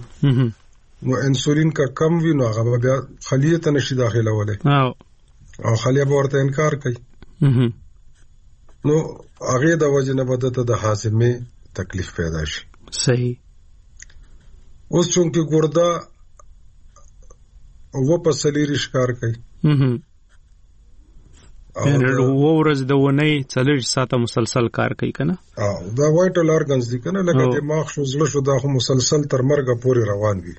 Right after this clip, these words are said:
Speaker 1: مهم.
Speaker 2: ځیګر شو، دوران خون. اوس چې کله ګرده اوورلوډ شوله.
Speaker 1: مهم. فشار په زیات شو، بار ور باندې زیات شو، بوج زیات شو
Speaker 2: او.
Speaker 1: په.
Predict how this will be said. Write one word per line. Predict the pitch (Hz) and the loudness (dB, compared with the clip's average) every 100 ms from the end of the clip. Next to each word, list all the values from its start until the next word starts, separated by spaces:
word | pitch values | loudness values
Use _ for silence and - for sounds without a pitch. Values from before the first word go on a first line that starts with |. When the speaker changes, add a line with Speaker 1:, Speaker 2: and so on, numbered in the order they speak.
| - | -2
Speaker 1:
مهم. | 135 123 117 110 - _ - - - - | 2 2 0 -2 -12 _ -20 -20 -20 -10
Speaker 2:
ځیګر | 110 120 120 139 | -4 0 2 0
شو، | 127 123 123 - - - - - - - - - - - - - - - - | 0 -2 -4 -8 -20 -20 -20 -20 -20 -20 -20 -20 -20 -20 -20 -20 -20 -20 -14
دوران | 113 113 113 120 120 | -4 0 2 2 2
خون. | 120 147 143 - - - - - - - - - - - - - - - - - - - - - - - - - - - - | 0 -2 -4 -16 -20 -20 -20 -20 -20 -20 -20 -20 -18 -18 -18 -20 -20 -20 -20 -20 -20 -20 -20 -20 -20 -20 -20 -20 -20 -20 -6
اوس | 160 190 - | -2 0 -2
چې | - 175 | -4 0
کله | 196 190 185 | 2 2 2
ګرده | 165 156 156 143 175 156 - | 0 0 0 0 0 0 0
اوورلوډ | 190 147 113 107 95 | 2 2 0 -4 -8
شوله. | - 95 87 - - - - - | -10 -12 -12 -16 -20 -20 -20 -2
Speaker 1:
مهم. | 143 123 131 120 | 0 2 2 0
فشار | - 131 - 151 | -2 -2 0 0
په | 143 135 | 0 -2
زیات | 120 135 - | 0 0 0
شو، | 120 | -2
بار | 104 135 139 | 0 2 2
ور | 127 | 2
باندې | 117 120 | 0 0
زیات | 110 127 - | 0 -2 -2
شو، | - | -4
بوج | 120 113 127 107 | -2 2 0 0
زیات | 117 120 | -2 -2
شو | - 110 | -2 -8
Speaker 2:
او. | |
Speaker 1:
په. | 107 | -6